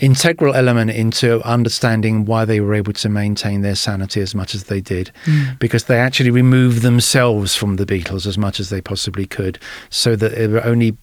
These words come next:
Speaker 1: you know, the, the screaming thing was only what happened when they put on those clothes and stood on that wooden stage over there.
Speaker 2: Mm.
Speaker 1: Otherwise, when they're at home, they're single guys.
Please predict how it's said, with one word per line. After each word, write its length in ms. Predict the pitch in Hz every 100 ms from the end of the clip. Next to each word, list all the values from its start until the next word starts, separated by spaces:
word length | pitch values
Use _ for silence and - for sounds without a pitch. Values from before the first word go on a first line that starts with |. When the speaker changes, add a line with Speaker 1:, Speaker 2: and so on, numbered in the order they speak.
| -
Speaker 1:
you 100 | 131
know, 80 | 107
the, 140 | 101
the 160 | 110 117
screaming 560 | - - 143 147 120 107
thing 260 | - 113
was 140 | 110 117
only 160 | 117
what 140 | 107 113
happened 280 | 113 107
when 140 | 104 104
they 100 | 104
put 240 | - 110
on 160 | 107 104
those 240 | 110 110
clothes 560 | - 110 104 92 95 - - - -
and 120 | 101
stood 200 | - 104
on 160 | 101 101
that 180 | 107 -
wooden 320 | 135 110 98 92
stage 400 | - 110 98 -
over 240 | 80 76
there. 280 | 73 76 80 - -
Speaker 2:
Mm. 160 | 160 135
Speaker 1:
Otherwise, 440 | 123 107 98 95
when 120 | 107
they're 160 | 104 98
at 80 | 98
home, 500 | 113 101 95 98 104
they're 300 | 110 104 101 - _ - _ -
single 460 | - 120 98 90 98
guys. 560 | 101 95 73 76 -